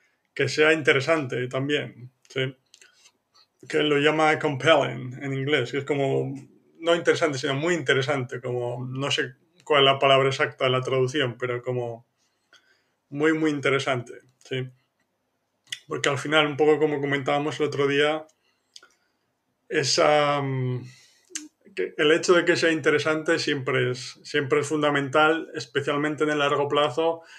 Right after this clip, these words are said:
porque va-, van a aparecer esos momentos de duda, esos momentos en los que,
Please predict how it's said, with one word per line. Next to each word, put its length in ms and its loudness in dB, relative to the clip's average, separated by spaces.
porque 260 -2
va-, 520 0
van 300 2
a 40 0
aparecer 380 0
esos 200 -4
momentos 480 0
de 100 2
duda, 380 -2
esos 180 -6
momentos 520 -4
en 60 -4
los 160 -6
que, 380 0